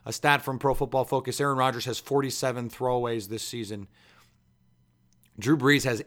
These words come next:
eighty-two incompletions total. Think about that for a second. Now, part of that is Aaron Rodgers is more aggressive throwing the ball down the field. You know, you look at intended air yards, stuff like that, but that's not the point.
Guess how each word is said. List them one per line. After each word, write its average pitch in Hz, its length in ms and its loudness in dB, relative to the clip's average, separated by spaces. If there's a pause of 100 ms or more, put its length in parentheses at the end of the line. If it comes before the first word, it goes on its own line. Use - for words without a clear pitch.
eighty-two 131 440 -2
incompletions 107 960 -8 (1200)
total. 135 460 0 (960)
Think 185 220 0
about 123 300 4
that 104 240 -2
for 104 100 -8
a 92 60 -8
second. 139 380 -14 (1200)
Now, 131 160 2
part 156 240 6
of 156 60 6
that 147 140 6
is 131 120 0
Aaron 139 220 0
Rodgers 135 380 0
is 117 120 -6
more 123 280 2
aggressive 123 440 -2
throwing 127 260 -4
the 123 60 -4
ball 120 220 0
down 123 320 0
the 113 80 -6
field. 156 540 0 (580)
You 120 100 -6
know, 120 60 -2
you 120 60 -2
look 113 180 -4
at 117 100 -4
intended 120 440 -4
air 147 240 4
yards, 139 340 2
stuff - 240 -4
like 127 160 -4
that, 143 220 2
but 117 200 -8
that's 151 260 0
not 127 200 -2
the 104 60 -10
point. - 280 -12